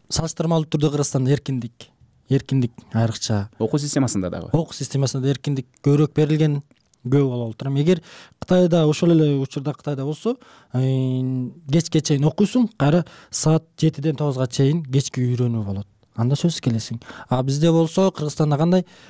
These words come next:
Speaker 1: э, түшкө чейин жана түштөн кийин эки, э, түрү болот экен.
Speaker 2: Ооба.
Speaker 1: Мисалы, мен түштөн мурда окуйм. Бирок ушул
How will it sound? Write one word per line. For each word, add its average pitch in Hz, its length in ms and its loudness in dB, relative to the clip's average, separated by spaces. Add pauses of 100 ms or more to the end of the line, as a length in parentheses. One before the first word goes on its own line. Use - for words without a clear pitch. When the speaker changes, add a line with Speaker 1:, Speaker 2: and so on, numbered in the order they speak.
(140)
Speaker 1:
э, 127 460 0
түшкө 165 340 0
чейин 190 300 2
жана 156 160 0
түштөн 156 320 -6
кийин 135 180 -2
эки, 117 920 0 (880)
э, 127 180 0
түрү 143 280 0
болот 151 280 2
экен. 240 200 2
Speaker 2:
Ооба. 104 220 -8 (840)
Speaker 1:
Мисалы, 143 300 0
мен 135 180 2
түштөн 139 320 0
мурда 135 260 0
окуйм. 185 340 0 (480)
Бирок 202 300 2
ушул 147 880 0